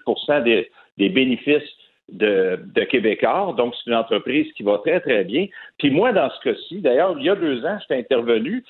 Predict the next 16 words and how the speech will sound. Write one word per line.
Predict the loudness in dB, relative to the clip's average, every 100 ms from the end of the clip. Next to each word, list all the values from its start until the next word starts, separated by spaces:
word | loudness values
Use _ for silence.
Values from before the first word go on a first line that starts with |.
| -20 _ _
parce | -4 -4 -4
que, | -2 0 -2
justement, | -8 -2 2 4 2 0 -4 _ -8
négociation | 0 2 2 0 0 0 0 -2
à |
Montréal | 0 2 2 2
de | 0
Vidéotron, | -2 0 0 2 0 0 -2 -14 _
on | 2 2 2
voulait | 0 2
de | 2
la | 0
sous-traitance, | -2 -4 -2 0 2 0 -2 -4
euh, | -4 0
quasi | 0 0
illimitée. | 0 -2 0 -2 0 2 2 0